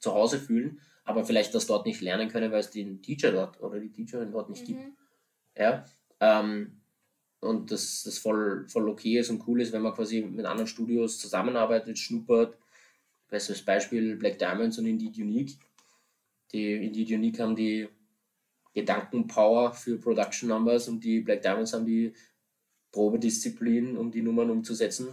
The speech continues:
Speaker 1: Ich meine, die Indeed Unique machen die eigenen Production Numbers genauso genial, aber,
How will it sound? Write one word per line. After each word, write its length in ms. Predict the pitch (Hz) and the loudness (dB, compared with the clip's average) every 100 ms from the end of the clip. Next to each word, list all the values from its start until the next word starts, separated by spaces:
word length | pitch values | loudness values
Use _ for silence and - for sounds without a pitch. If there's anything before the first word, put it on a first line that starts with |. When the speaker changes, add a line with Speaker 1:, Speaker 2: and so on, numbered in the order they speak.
| 139 | -10
Speaker 1:
Ich 80 | 104 | -10
meine, 120 | 95 | -10
die 220 | 101 107 _ | -10 -14 _
Indeed 320 | 107 104 107 | -12 -8 -4
Unique 240 | 113 113 - | 0 -2 -2
machen 400 | 107 - 107 101 | -6 -6 -10 -10
die 120 | - | -6
eigenen 240 | - 107 104 | -6 -6 -4
Production 440 | 110 98 101 107 | -2 -2 -4 -10
Numbers 420 | 107 107 - - | -8 -8 -8 -12
genauso 320 | - - 107 107 | -12 -8 -6 -4
genial, 420 | 101 98 110 - - - - - | -4 -2 -2 -2 -14 -20 -20 -8
aber, 720 | 104 104 107 107 101 104 104 | 0 0 2 4 4 2 -4